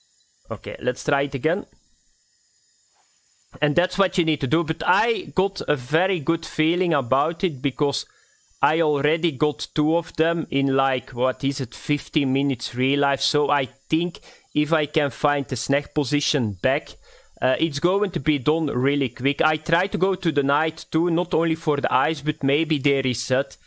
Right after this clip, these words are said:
Maybe they got a spawn timer, but I don't think so, because I just recorded, uh, the first catch, and then three minutes later,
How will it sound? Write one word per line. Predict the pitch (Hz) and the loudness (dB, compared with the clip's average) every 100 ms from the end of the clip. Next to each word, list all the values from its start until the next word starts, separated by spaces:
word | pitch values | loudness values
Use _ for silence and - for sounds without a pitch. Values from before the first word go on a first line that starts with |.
| _ | _
Maybe | 139 143 143 | 0 0 2
they | 139 | 0
got | 131 135 | 0 -2
a | - | -4
spawn | - 131 143 151 | -2 0 0 0
timer, | 147 147 160 | 0 0 -2
but | 135 156 160 - - - - - | 0 -2 -2 -12 -20 -20 -20 -2
I | 175 208 | 0 2
don't | 185 170 | 0 0
think | 185 185 | 0 0
so, | - 202 | 0 0
because | 170 160 160 151 | 0 0 0 0
I | 143 | 0
just | 127 165 - | 0 -2 0
recorded, | 151 - 160 160 170 - - - - - | -2 0 0 0 -2 -2 -12 -16 -20 -4
uh, | 131 131 | -2 0
the | |
first | - 214 214 - - | 0 0 0 -2 -2
catch, | 214 220 | -2 0
and | 233 | 0
then | 170 180 | 0 0
three | 190 | 0
minutes | 196 185 170 - | 0 0 0 -2
later, | 139 147 165 190 | 0 0 0 -2